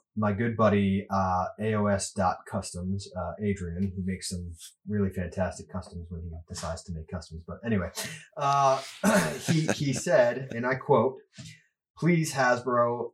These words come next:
do not make any other clone commandos with this mold. Let this mold be just for Hunter and Crosshair if it works for him as well, but do not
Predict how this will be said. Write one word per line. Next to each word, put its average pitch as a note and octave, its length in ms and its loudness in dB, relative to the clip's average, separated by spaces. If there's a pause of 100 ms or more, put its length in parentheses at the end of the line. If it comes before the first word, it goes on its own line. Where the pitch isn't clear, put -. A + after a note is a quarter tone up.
do A2+ 140 2
not A#2+ 300 4
make A#2+ 340 -2
any C3 180 2
other C3 200 4
clone B2 400 -2
commandos G#2+ 680 2
with F#2 100 -2
this G2 220 -2
mold. F#2 360 -2 (140)
Let G#2 200 -2
this A#2 200 -4
mold A2+ 360 2
be A2 480 0
just A#2 340 2
for C3 200 2
Hunter A#2 420 2
and G#2 160 -4
Crosshair G2+ 680 2
if - 80 -10
it F#2+ 100 -8
works G2+ 260 -2
for - 140 -2
him G3 180 2
as F2+ 120 -2
well, F#2+ 440 0
but G2 300 -6
do B2 340 2
not A#2 500 2